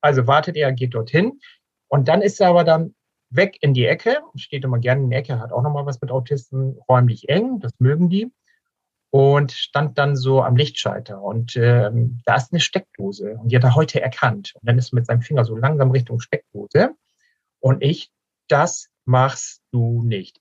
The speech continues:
Ich will das nicht." Und dann ist sowas entstanden, so, wenn er jetzt wegguckt, guck, greif ich da doch mal rein in die Steckdose. Und dann bin ich da hingegangen und er nahm so den Finger und, mm, ich so, "Nein,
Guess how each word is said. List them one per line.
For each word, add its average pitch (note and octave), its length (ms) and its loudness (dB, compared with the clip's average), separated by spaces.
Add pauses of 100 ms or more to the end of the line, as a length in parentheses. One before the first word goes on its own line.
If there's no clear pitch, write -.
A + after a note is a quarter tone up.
Ich D#3 400 -2
will B2+ 180 2
das A#2+ 280 -2
nicht." F#2+ 300 -16 (600)
Und C3 300 0
dann A3+ 200 4
ist A3 160 -4
sowas F3+ 260 0
entstanden, D#3 440 0
so, C#3 280 0 (320)
wenn A2+ 100 -2
er A2+ 80 0
jetzt A2+ 200 -8
wegguckt, A#2+ 400 -8
guck, - 140 -20 (360)
greif - 120 -20
ich - 80 -12
da D3+ 140 -10 (120)
doch - 100 -20
mal - 160 -10
rein F#2+ 260 -20
in G2 100 -14
die - 80 -16
Steckdose. - 680 -14 (360)
Und B2+ 140 4
dann C3+ 140 2
bin F#3 140 2
ich - 120 -2
da C3+ 140 2
hingegangen C3 500 0
und A2+ 80 -4
er C3+ 180 0
nahm F3 260 -2
so D3+ 80 -8
den C3 220 -8
Finger G#3 640 -2 (600)
und, D#3+ 280 0 (120)
mm, G3+ 460 -4 (120)
ich C#3 140 -16
so, C3 100 -16 (140)
"Nein, D#3 840 4